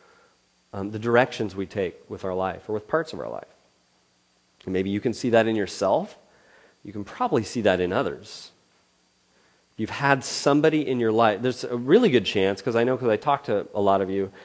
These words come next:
that in, like, in the last five years, let's just make up a number, in the last five years, somebody significant in your life just kinda gave themselves permission to do this thing or make this decision or go this route or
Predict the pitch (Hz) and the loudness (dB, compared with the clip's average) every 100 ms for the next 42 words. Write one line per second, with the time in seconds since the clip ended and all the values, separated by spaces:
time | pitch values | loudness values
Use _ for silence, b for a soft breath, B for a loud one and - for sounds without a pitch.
0 | B - 123 - 143 143 147 147 131 160 | B -2 -2 0 4 4 4 2 6 6
1 | 165 - 147 151 143 143 123 104 110 - | 6 6 8 8 8 6 4 2 -4 -4
2 | 110 113 110 110 101 101 113 98 98 110 | -2 2 2 2 0 -2 0 0 -2 0
3 | 131 135 131 127 120 - 202 220 190 175 | 0 4 4 4 0 4 8 8 8 4
4 | 160 151 151 165 - 135 120 113 107 104 | -2 0 2 2 4 4 4 4 4 2
5 | 101 - b b b b b _ _ _ | 0 -8 b b b b b _ _ _
6 | _ - 156 185 165 139 156 151 151 143 | _ -6 0 6 6 8 8 8 4 4
7 | - 143 143 - 135 143 147 151 139 131 | 6 6 6 0 2 2 2 0 0 2
8 | 123 113 101 - - - _ 127 151 151 | 4 4 0 -12 -20 -20 _ 4 8 10
9 | 147 - 147 147 139 107 110 135 139 143 | 8 8 8 8 8 6 6 4 4 -2
10 | 127 - 165 139 143 123 107 131 139 127 | -4 4 6 6 6 4 4 4 4 2
11 | 131 139 139 131 110 98 | 6 8 10 8 4 -2